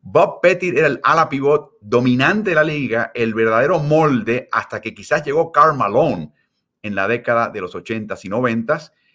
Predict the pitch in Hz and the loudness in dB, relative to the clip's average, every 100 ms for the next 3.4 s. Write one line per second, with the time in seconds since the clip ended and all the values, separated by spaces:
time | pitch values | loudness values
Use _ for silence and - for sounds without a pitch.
0 | _ _ 110 113 156 170 175 139 160 - | _ _ -10 -6 0 2 2 0 -4 2
1 | 151 147 156 156 - 113 139 135 131 131 | 2 4 0 -4 -8 -2 0 0 -2 -2
2 | 131 131 - 113 110 120 113 - 98 82 | -2 -4 -10 -8 0 0 0 -4 -4 -4
3 | 87 76 - _ | -6 -6 -12 _